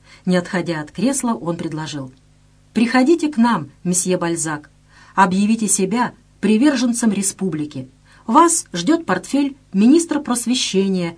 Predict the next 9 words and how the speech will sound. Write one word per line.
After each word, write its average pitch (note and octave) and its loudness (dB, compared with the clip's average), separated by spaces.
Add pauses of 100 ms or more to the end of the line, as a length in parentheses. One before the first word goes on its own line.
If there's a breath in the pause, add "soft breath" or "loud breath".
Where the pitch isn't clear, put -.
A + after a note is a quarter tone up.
(120)
Временного F3 0
правительства, D#3+ -6 (460 loud breath)
а F#3+ 4
затем F#3 -2 (160 loud breath)
депутатское A#3+ 0
кресло B3 0 (180)
в F3 0
Национальном F#3+ 0
собрании». C#3+ -6